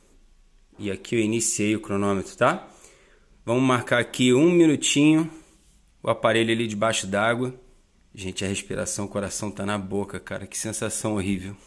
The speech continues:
E tá com a tela ligada. Enquanto ele vai aqui marcando tempo, vamos tirar uma foto e fazer um vídeo ali de baixo. Ó. Pera aí.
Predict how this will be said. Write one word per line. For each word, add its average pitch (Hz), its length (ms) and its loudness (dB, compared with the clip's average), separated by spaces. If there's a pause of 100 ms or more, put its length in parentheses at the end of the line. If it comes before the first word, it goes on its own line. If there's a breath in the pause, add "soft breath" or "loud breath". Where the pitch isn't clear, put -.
(120)
E - 120 -20
tá 95 120 -10
com - 120 -10
a 92 40 -6
tela 101 280 -4
ligada. 113 680 -2 (2500 loud breath)
Enquanto 135 400 0
ele 131 140 2
vai 123 280 2
aqui 120 180 -4
marcando 117 340 0
tempo, 143 300 0
vamos 156 280 2
tirar 131 600 2
uma 110 180 -2
foto 139 360 4
e - 20 -10
fazer 113 240 -2
um 110 100 0
vídeo 110 400 -2 (480)
ali 104 300 -4
de 101 80 -2
baixo. 113 500 0 (1900 soft breath)
Ó. 98 200 0 (3250)
Pera - 220 -8
aí. - 160 -14